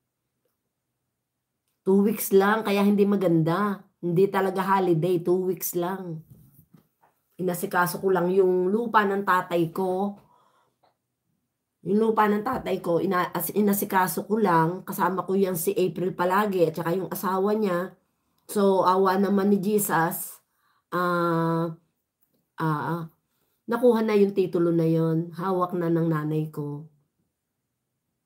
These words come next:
Oo, two weeks, two weeks lang ako. Itong, itong November, hindi ko alam kung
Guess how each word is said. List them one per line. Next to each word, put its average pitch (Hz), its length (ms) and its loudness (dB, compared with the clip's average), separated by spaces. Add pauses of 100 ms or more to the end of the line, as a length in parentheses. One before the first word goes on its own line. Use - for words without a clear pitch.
(1500)
Oo, 196 480 2
two 202 160 6
weeks, 202 220 0
two 214 160 4
weeks 208 180 -6
lang 196 240 0
ako. 190 540 -2
Itong, 269 300 0 (1400)
itong 269 220 4 (600)
November, 226 960 2 (140)
hindi 277 180 -4
ko 233 80 2
alam 233 240 2
kung 220 160 2